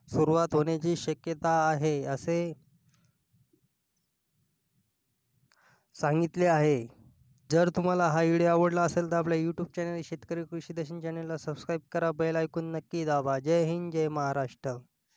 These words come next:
नमस्कार, शेतकरी कृषी दर्शनमध्ये आपले पुन्हा एकदा स्वागत. मित्रांनो, क-, केंद्र सरकारने कांदा साठवणुकीवर बंधने घातल्यानंतर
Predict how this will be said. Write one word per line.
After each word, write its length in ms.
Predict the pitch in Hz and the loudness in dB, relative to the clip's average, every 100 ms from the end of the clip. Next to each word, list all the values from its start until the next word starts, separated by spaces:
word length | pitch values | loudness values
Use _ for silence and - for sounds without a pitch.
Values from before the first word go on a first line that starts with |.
| _ _ _ _ _ _ _ _ _ - - - - - - - - - - - - - - - - - - - - - - | _ _ _ _ _ _ _ _ _ -20 -16 -12 -12 -12 -8 -6 -6 -6 -8 -10 -8 -8 -8 -8 -10 -10 -10 -8 -8 2 8
नमस्कार, 640 | 170 240 - - 151 139 | 10 10 8 8 6 6
शेतकरी 480 | - - 202 - 220 | 2 0 0 2 2
कृषी 260 | - 208 190 | 0 -2 0
दर्शनमध्ये 500 | 202 202 208 202 196 | 0 0 -2 2 2
आपले 200 | 190 190 | 2 0
पुन्हा 300 | 180 170 175 | 0 0 0
एकदा 240 | 170 175 | 2 0
स्वागत. 460 | - 170 147 143 135 | 2 0 2 2 0
मित्रांनो, 440 | 151 160 180 190 185 - _ - | -4 -2 0 0 -4 -8 _ -2
क-, 60 | 165 | 0
केंद्र 380 | 165 165 190 | 2 2 2
सरकारने 480 | 185 170 185 180 180 | 2 0 0 0 0
कांदा 340 | - 175 185 175 | 2 2 2 2
साठवणुकीवर 600 | 170 165 175 170 180 175 | 2 2 0 0 0 2
बंधने 420 | 175 180 180 180 | 0 0 0 2
घातल्यानंतर 720 | 160 160 170 170 170 160 | 0 0 0 2 0 2